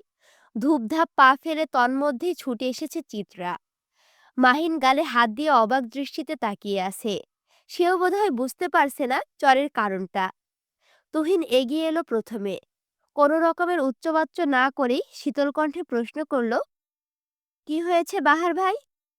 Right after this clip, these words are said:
মাহিন কিছু করেছে?" বাহার যে সবে একটা অদ্ভুত কাজ করেছে,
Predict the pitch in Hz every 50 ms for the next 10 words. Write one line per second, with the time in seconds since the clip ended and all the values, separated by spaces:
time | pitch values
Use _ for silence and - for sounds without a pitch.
0 | _ - 240 254 262 302 330 320 330 - 381 - 415 381 - 277 262 349 427 -
1 | - 359 240 - - _ _ _ _ _ _ _ _ _ _ _ _ _ _ _
2 | _ _ _ - 208 254 262 277 311 339 330 311 285 381 - - - 320 277 247
3 | 311 330 330 - _ 381 294 233 214 214 208 190 - 330 - - - 349 349 349
4 | - - - 370 370 349 - - 269 247 453